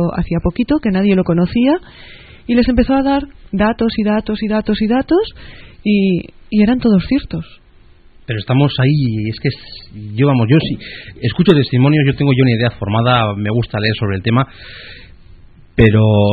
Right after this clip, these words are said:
Speaker 2: yo no, yo me pongo en la piel de los oyentes, o sea, quizás estamos metiendo mucha información y a la vez mucha desinformación, estamos diciendo que no son espíritus, que no es real, que miente, si luego, sin embargo, estamos diciendo que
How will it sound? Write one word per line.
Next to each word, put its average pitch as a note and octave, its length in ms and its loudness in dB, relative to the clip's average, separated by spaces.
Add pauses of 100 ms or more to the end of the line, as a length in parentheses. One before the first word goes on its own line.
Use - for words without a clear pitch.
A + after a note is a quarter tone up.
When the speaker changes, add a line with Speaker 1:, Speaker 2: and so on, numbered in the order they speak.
(680)
Speaker 2:
yo B2+ 240 2
no, E3+ 300 6
yo D#3 80 8 (160)
me E3 220 4
pongo F3 260 4
en - 20 4
la C#3 140 2
piel F3 160 4
de E3+ 80 0
los C#3 180 0
oyentes, G#2+ 480 2
o - 100 -14
sea, F2+ 140 -8
quizás C3 280 0
estamos E3 360 2
metiendo D3 380 2 (100)
mucha C#3+ 380 2
información D3+ 480 2
y C#3+ 60 0
a C3 80 4
la C3 40 4
vez C#3+ 140 2
mucha D3+ 260 2
desinformación, B2+ 640 -2
estamos G#2+ 280 0
diciendo B2+ 280 2
que G#2 140 -2
no G#2+ 80 -4
son C3+ 160 -2
espíritus, G#2+ 480 -4
que F#2+ 100 -8
no G#2 160 -4
es A2 160 0
real, A2 220 2
que G#2+ 100 -2
miente, A#2+ 380 2 (500)
si B2 140 4
luego, C#3+ 260 6 (400)
sin D3+ 120 -2
embargo, D#3+ 160 2
estamos E3 240 0
diciendo D#3+ 280 2 (500)
que C3+ 120 2